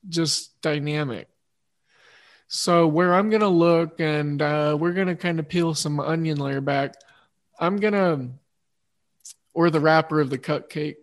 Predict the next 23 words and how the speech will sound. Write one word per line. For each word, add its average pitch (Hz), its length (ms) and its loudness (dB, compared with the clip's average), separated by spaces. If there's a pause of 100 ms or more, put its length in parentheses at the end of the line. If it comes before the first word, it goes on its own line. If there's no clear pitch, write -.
(140)
cupcake, 156 480 -4
whatever 156 260 0
you 143 100 -4
wanna 135 160 -8
say. 139 360 -8 (680)
I'm 190 160 2
looking 233 300 6
to 196 60 2
see 202 240 2
what 180 180 4
Western 170 340 2
Kentucky 165 580 -4
can 156 220 -6
do 160 220 2
against 147 340 -2
this 143 140 -6
Louisiana 135 600 -4
Tech 139 300 -6
defense 147 460 -4
in 120 100 -8
a 120 60 -10
two-point 147 600 -4
percentage 151 640 -4